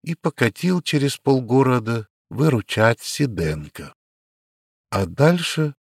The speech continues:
как в том стихотворении, аптека, улица, фонарь. И невыспавшаяся девушка-фармацевт с красными, как у вампира, глазами.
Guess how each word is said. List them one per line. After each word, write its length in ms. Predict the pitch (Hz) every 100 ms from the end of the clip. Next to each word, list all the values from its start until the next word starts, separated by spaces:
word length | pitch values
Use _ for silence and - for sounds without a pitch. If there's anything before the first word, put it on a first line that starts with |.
| -
как 220 | 180 -
в 60 | -
том 220 | 160 156
стихотворении, 1080 | - 143 - - 110 117 107 107 101 98 92 _ _
аптека, 680 | - 110 - 127 117 - 113 -
улица, 680 | 104 104 107 - - 98 -
фонарь. 600 | - 143 147 85 71 _ _ _ _ _
И 100 | - 139
невыспавшаяся 1160 | 123 107 151 - 135 123 - 131 123 - 127
девушка-фармацевт 1500 | 101 123 120 120 - 120 - 143 143 143 - - 101 90 - _ _
с 100 | -
красными, 640 | - 104 101 - - 98 98
как 240 | 101 -
у 60 | 104
вампира, 560 | 101 101 - 95 95
глазами. 680 | 92 110 117 92 80 76 69